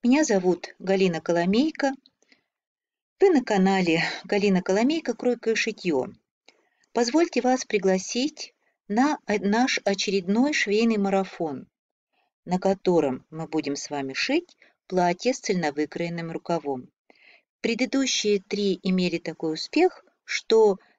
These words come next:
девочки до сих пор общаются в Telegram-чате, который называется "Швейный марафон", дружат друг с другом, помогают друг другу, и там сложилась такая хорошая атмосфера, что я думаю, что если вы туда присоединитесь к нам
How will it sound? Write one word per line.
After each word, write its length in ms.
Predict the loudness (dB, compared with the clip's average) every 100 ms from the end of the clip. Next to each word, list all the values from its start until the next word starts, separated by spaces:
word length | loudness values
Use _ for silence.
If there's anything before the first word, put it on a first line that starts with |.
| -6
девочки 460 | 0 2 2 -2
до 80 | -6
сих 240 | -6 -6 -2
пор 300 | 2 2 0
общаются 680 | -8 -6 -2 2 2 0 -4
в 60 | -2
Telegram-чате, 920 | -4 -2 -2 -4 -4 0 0 0 -2
который 340 | -4 -2 0
называется 720 | 0 -2 0 0 0 0 -2 -2 _ -20 -20 _
"Швейный 440 | -4 2 4 4
марафон", 680 | 2 2 0 2 2 4 0 -8 _ _ 0
дружат 460 | 2 2 0 0
друг 200 | -2 -2
с 40 | 0
другом, 340 | 0 0 -2
помогают 640 | -4 -6 -2 0 2 0
друг 220 | 0 -2
другу, 300 | 2 2 4
и 40 | 2
там 220 | 2 -2
сложилась 460 | -2 -2 0 0 -2
такая 300 | -2 0 0
хорошая 640 | -2 -2 -2 0 -2 -2 _ _ _
атмосфера, 720 | -6 -4 -6 -6 -2 0 2 0
что 400 | 0 2 2 2 _ _
я 320 | -2 2 2 0 _ _
думаю, 440 | -6 0 0 2 0
что 180 | 0 0
если 240 | 0 -2
вы 80 | -2
туда 280 | -2 -2 -4
присоединитесь 840 | -8 -8 -8 -4 -4 -4 -6 -8
к 60 | 0
нам 280 | 2 0